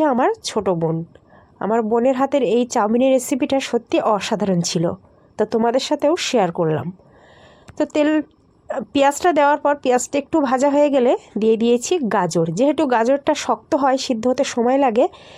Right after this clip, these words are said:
গাজরটা আগে দিয়ে স্বাদ মতো নুনটা দিয়ে দিলাম। তারপর একটু ভাজা ভাজা করে নিচ্ছি কয়েক সেকেন্ডের জন্য। একটু ঢাকনা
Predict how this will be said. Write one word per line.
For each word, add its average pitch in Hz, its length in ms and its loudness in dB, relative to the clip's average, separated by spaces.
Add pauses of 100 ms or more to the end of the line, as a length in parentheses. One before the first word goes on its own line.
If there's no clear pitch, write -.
(240)
গাজরটা 262 340 0 (100)
আগে 240 140 0 (100)
দিয়ে 247 140 4 (120)
স্বাদ 233 260 -2
মতো 226 160 0 (100)
নুনটা 226 260 2 (100)
দিয়ে 240 180 4
দিলাম। 254 180 2 (120)
তারপর 233 220 -2 (100)
একটু - 180 -6 (140)
ভাজা 202 220 0
ভাজা 175 220 0
করে 175 180 2
নিচ্ছি 180 180 -2 (140)
কয়েক 226 180 2 (100)
সেকেন্ডের 190 420 0
জন্য। 165 200 -2 (4000)
একটু - 140 2 (120)
ঢাকনা 254 300 2